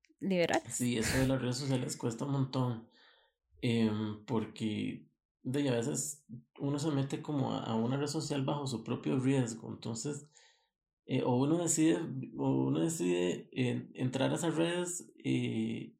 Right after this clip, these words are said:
Speaker 2: y ser feliz mediante la ignorancia, o estarse,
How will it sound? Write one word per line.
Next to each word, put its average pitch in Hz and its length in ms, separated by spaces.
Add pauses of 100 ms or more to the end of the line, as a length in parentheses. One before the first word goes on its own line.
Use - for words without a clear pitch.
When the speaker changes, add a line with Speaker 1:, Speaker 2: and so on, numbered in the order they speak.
(120)
Speaker 2:
y 131 100
ser 135 220
feliz 160 280
mediante 143 360
la 120 60
ignorancia, 143 680 (460)
o 143 140
estarse, 139 680